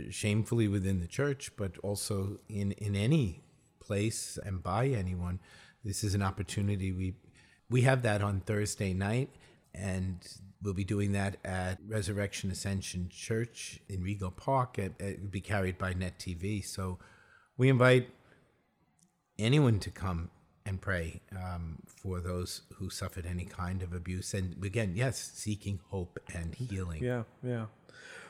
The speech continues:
Speaker 2: So, Bishop, this has been a very busy time for all of us, as we were mentioned in the beginning of the podcast. But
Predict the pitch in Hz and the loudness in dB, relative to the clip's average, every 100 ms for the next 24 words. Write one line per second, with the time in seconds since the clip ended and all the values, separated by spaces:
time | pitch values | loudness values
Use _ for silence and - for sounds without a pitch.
0 | - 139 135 180 - 160 156 156 165 143 | -6 -4 8 10 10 6 6 6 10 10
1 | 135 - 143 190 165 131 147 143 156 143 | 10 4 8 12 12 12 12 12 10 8
2 | 135 147 143 143 - 135 123 127 123 156 | 6 8 8 8 6 10 10 10 10 12
3 | 160 127 143 - - 127 117 127 120 123 | 12 10 8 4 -4 0 2 4 2 2
4 | 120 127 131 127 117 110 117 135 131 117 | 4 4 4 4 4 4 4 6 6 6
5 | - 156 160 120 - 139 | 6 6 6 2 4 4